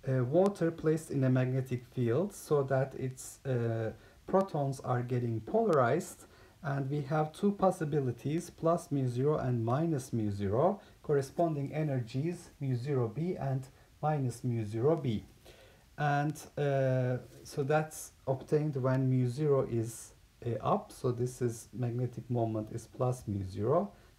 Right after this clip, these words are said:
This is when the magnetic moment is minus mu zero. The resonant absorption will occur when I apply a radio frequency magnetic field with frequency h nu, uh, that is equal to two mu zero B difference between the energy levels.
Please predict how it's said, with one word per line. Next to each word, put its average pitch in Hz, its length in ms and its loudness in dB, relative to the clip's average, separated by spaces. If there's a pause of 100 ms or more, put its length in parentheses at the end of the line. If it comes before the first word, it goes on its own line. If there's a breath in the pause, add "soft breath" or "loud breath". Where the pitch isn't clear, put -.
This 139 200 -6
is 135 140 -4
when 117 220 0
the 117 80 -2
magnetic 117 500 -2
moment 117 400 -2
is 139 160 -6
minus 123 480 0
mu 87 160 -4
zero. - 320 -12 (480 loud breath)
The 135 80 2
resonant 202 500 4
absorption 151 680 0
will 131 180 2
occur 147 380 2
when 151 220 0
I 135 140 -2
apply 160 640 0 (460 loud breath)
a 135 80 -2
radio 170 360 0
frequency 139 500 -4
magnetic 131 560 -2
field 190 400 -2
with 143 220 -2
frequency 131 840 -4
h 117 380 -4
nu, 165 440 0 (560 loud breath)
uh, 120 720 0
that 131 240 0
is 131 180 -2
equal 147 300 -2
to 131 160 -4
two 185 300 0
mu 131 180 0
zero 123 300 -2
B 117 160 -2
difference 120 420 -4
between 113 400 -6
the 107 80 -4
energy 101 400 -4
levels. 156 520 -2